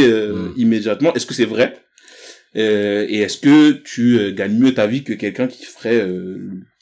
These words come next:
Speaker 1: qui serait dans un autre secteur ? Est-ce que, est-ce que ça brasse dans ton secteur, euh ? Est-ce que t'es riche, Brice ? <laughs>
Speaker 2: Non.
Speaker 1: Ok.
Speaker 2: Je commence par
Speaker 1: Ouais,
Speaker 2: la,
Speaker 1: ouais,
Speaker 2: la
Speaker 1: ouais,
Speaker 2: réponse,
Speaker 1: ouais.
Speaker 2: non.
Speaker 1: Ok.
Speaker 2: Attends, je vais étayer.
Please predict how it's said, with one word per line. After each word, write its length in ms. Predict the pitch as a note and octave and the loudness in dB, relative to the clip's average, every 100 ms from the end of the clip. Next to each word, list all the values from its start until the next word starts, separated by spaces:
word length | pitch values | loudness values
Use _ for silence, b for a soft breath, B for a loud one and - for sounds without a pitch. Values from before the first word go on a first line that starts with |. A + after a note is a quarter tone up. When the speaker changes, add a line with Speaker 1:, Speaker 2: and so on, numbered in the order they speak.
| _ _ | _ _
Speaker 1:
qui 80 | - | -18
serait 180 | - A#2+ | -6 -4
dans 240 | A2 G2 | -4 -8
un 80 | F#2+ | -8
autre 160 | G#2 - | -8 -10
secteur ? 400 | F#2+ - B2+ A2+ | -16 -6 -2 -2
Est-ce 100 | G2+ | -2
que, 80 | B2 | -2
est-ce 280 | G#2+ G#2 | -2 -4
que 80 | - | -8
ça 160 | - A#2 | -2 -2
brasse 360 | A#2+ C#3 C#3+ A2+ | 0 2 2 0
dans 80 | A2 | -4
ton 140 | A#2 | -4
secteur, 420 | A#2 G#2 - B2 | -4 -6 -2 -2
euh ? 220 | A2+ G2 F#2+ _ b b b b b | -2 -6 -10 _ b b b b b
Est-ce 80 | - | -4
que 60 | D3+ | 2
t'es 180 | E3+ | 4
riche, 220 | D#3+ D#3+ B2+ | 6 4 2
Brice ? 440 | A#2 A#2 - - - | 0 0 0 -10 0
<laughs> 1600 | E4+ - F3+ - D4+ - - - - - - _ _ _ _ _ - | 2 2 -4 -2 -2 0 -4 -4 -14 -16 -18 _ _ _ _ _ 2
Speaker 2:
Non. 300 | C3 G2 - b b b b | 2 2 -4 b b b b
Speaker 1:
Ok. 140 | A#2 A2+ | -8 -2
Speaker 2:
Je 720 | - - _ _ _ _ - | -4 -4 _ _ _ _ -12
commence 220 | B2+ C3 | -2 -2
par 420 | A2+ B2 - _ _ _ B B B | 2 0 0 _ _ _ B B B
Speaker 1:
Ouais, 180 | C3+ A#3+ | 2 4
Speaker 2:
la, 120 | - G#3+ | 6 6
Speaker 1:
ouais, 60 | |
Speaker 2:
la 120 | F3 | 4
Speaker 1:
ouais, 100 | A#2 | 4
Speaker 2:
réponse, 260 | A2+ B2 C#3+ | 4 4 4
Speaker 1:
ouais. 80 | - | 4
Speaker 2:
non. 340 | A#2+ A#2 F#2 - _ A#2+ | 4 4 0 -12 _ -12
Speaker 1:
Ok. 160 | A#2+ A#2 - _ _ | -2 -2 -2 _ _
Speaker 2:
Attends, 220 | E2+ G2+ | -14 -10
je 80 | F2 | -8
vais 80 | F#2 | -8
étayer. 520 | F2+ F#2+ B2+ D3+ - | -6 -2 0 0 -6